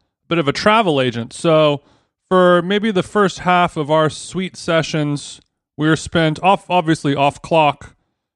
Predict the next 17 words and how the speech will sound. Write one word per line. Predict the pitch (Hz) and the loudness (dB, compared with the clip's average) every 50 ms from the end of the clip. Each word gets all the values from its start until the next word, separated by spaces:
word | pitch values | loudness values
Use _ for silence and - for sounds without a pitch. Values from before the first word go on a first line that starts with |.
| _ _ - | _ _ -2
going | 156 156 156 151 151 151 147 | 0 0 2 2 0 -2 -4
through, | - - 156 151 151 151 151 151 151 147 147 143 139 | -4 -2 0 2 2 4 4 2 2 0 0 -2 -2
you | 143 147 | -2 0
know, | 139 131 123 120 | 2 2 2 2
hotels, | 110 147 143 139 131 - 151 151 143 143 139 139 135 135 135 135 - - - - | 2 2 2 2 2 2 2 2 2 4 2 2 2 2 0 -2 -6 -12 -16 -16
ferries, | - - - 147 143 143 147 143 143 139 139 139 131 - - - - - _ _ _ _ - | -12 -6 -4 -2 0 0 0 0 0 0 0 -2 -2 -4 -8 -18 -20 -20 _ _ _ _ -2
car | - 170 156 156 147 | 2 4 4 4 4
rentals, | 147 147 147 143 131 - 151 139 139 139 135 135 135 - - - - - _ _ _ _ _ _ _ _ | 2 0 -2 -4 -4 -2 0 0 2 0 0 -2 -4 -6 -10 -18 -20 -20 _ _ _ _ _ _ _ _
restaurant | - 190 190 - - - 190 190 185 180 185 170 | 2 2 2 2 0 0 0 2 2 2 2 2
recommendations. | 175 180 180 - 185 180 180 175 170 175 175 175 - - 180 175 175 170 - - - _ _ _ _ _ _ _ _ _ _ _ _ _ _ - | 2 0 0 0 -2 -2 -2 0 0 2 0 0 0 0 -2 -2 -2 -4 -8 -12 -18 _ _ _ _ _ _ _ _ _ _ _ _ _ _ -4
It's | 175 160 - 185 | -2 0 2 4
as | 175 156 175 | 4 4 4
if | 190 180 - | 2 2 4
I | 165 156 | 4 4
have | 151 147 - | 4 2 0
two | - - 180 | -2 -2 -2
wives. | 143 139 139 139 131 120 113 110 - - - - - | 0 2 2 2 2 0 -2 -6 -12 -18 -20 -20 -20